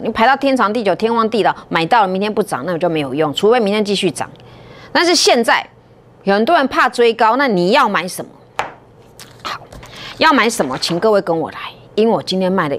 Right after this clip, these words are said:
一档股票，又有钱了哈，那有钱来这个。来，哇，今天刚好天上掉下来礼物。昨天我就说谢谢天空爷爷，对不对？哇，急拉，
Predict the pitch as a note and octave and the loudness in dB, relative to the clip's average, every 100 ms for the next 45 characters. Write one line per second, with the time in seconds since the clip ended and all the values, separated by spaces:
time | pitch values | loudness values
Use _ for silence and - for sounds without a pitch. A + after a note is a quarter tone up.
0 | - - F#3 - C3 - E2+ - C#3 - | -8 -8 -6 -6 -10 -10 -12 -8 -8 -10
1 | - C4 B3+ D3+ C#3 - A#3 C4 - - | -4 2 2 2 -4 -6 -6 -10 -10 -14
2 | - - - - B2 B2 - B2 - - | -16 -16 -18 -18 -14 -16 -14 -16 -10 -10
3 | - - - - - - - - - - | -10 -16 -18 -18 -16 -16 -18 -20 -20 -20
4 | - - - - - - - - E3 E3 | -20 -20 -20 -20 -20 -20 -18 -2 0 0
5 | - - - - - G4 F#4 C4+ G3 D#3+ | -4 -18 -20 -4 4 6 8 6 4 2
6 | B3 D4 D4 C#4 C#4 C4+ G3 C#3 E3 _ | -2 0 2 2 2 2 2 -2 -8 _
7 | - B3+ B3 A#3+ F#3 G#3 F3 F3 D3 A#2 | -2 -2 0 -2 0 0 0 0 -2 -6
8 | G2 - - - - A#3+ C#4 F4 G#3 C4 | -14 -16 -18 -20 -4 0 2 2 2 2
9 | C#4 C4+ D4 A3 F#3+ G#3+ G#3+ G#3 F3+ F2+ | 2 0 2 0 0 -2 0 -2 -2 -6
10 | C2+ A#2+ G#3+ A#3 G#3 E3 F3 F3+ F#3 D#3+ | -6 0 2 4 2 0 -6 -2 2 2
11 | C3 B2+ - F3 F#3+ A3+ G#3+ F#3+ | 0 -6 -8 -2 2 4 2 0